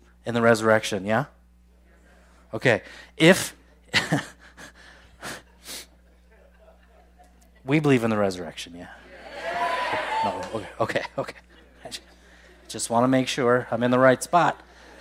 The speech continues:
Um, and if you don't believe in the resurrection, and someone invited you here, somebody asked you to come,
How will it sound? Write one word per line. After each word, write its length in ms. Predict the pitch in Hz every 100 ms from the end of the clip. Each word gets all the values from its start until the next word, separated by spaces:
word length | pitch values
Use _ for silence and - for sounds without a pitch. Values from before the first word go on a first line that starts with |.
| - - -
Um, 400 | 139 143 131 107 90 - - - - - - - - _ -
and 180 | 170 170 -
if 300 | 208 233 202
you 240 | 233 233
don't 360 | 180 233 233 202
believe 420 | 214 202 190 165
in 80 | 156
the 80 |
resurrection, 800 | 139 135 123 123 107 - 95 85 - _ _ - - - - _ _ -
and 180 | 139
someone 320 | 131 160 170 170
invited 460 | 170 165 165 156
you 100 | 165
here, 400 | 151 170 127 104 - _ -
somebody 380 | 143 143 156
asked 300 | 147 156 -
you 60 | 160
to 80 | 151
come, 380 | - 160 139